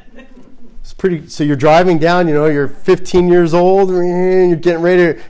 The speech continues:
and all of a sudden the car goes the other way. What? And the, the, the driver's like, he doesn't trust you. He just took control, okay? And he went the other way. He put the brake on. We don't drive that way.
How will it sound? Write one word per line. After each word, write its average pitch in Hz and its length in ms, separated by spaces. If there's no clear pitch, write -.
and 147 80
all 170 80
of 180 60
a - 40
sudden 214 160
the 180 60
car 202 300
goes 208 220
the 202 120
other 214 160
way. 220 280
What? 160 320
And 131 120
the, 143 60
the, 147 200
the 165 100
driver's 190 540
like, 123 160
he 165 80
doesn't 165 220
trust 202 360
you. 135 120
He 175 80
just 196 240
took 254 200
control, 180 640
okay? 147 260
And 185 160
he 196 400
went 196 180
the 226 120
other 185 200
way. 104 240
He 147 120
put 233 260
the 254 60
brake 202 360
on. 85 320
We 139 120
don't 175 200
drive 170 340
that 110 260
way. 85 360